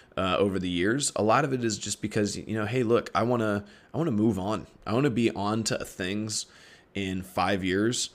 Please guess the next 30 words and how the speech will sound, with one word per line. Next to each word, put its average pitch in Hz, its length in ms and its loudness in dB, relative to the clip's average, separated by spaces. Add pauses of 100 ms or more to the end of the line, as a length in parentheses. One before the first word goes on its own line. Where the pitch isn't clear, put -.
(260)
that 90 420 0
are, 87 580 -2 (140)
<laughs> - 140 -20
you 110 300 -2
know, 87 100 -2
require 98 640 4
me 104 400 0
to - 240 -4
not 92 440 0
be 104 240 2
out 101 220 4
at 92 160 0
bars 92 400 0
drinking 82 640 -6 (400)
and 90 560 -2
require 101 480 2
me 104 160 4
to 101 80 0
be 92 260 -2
working 95 640 -4
on, 87 640 -6
you 101 100 -4
know, 82 260 -6
Friday 98 540 -2
nights 98 320 -2
and 92 80 -4
Saturday 101 440 4
nights 82 280 -2
sometimes, 82 600 -2
because 87 500 -2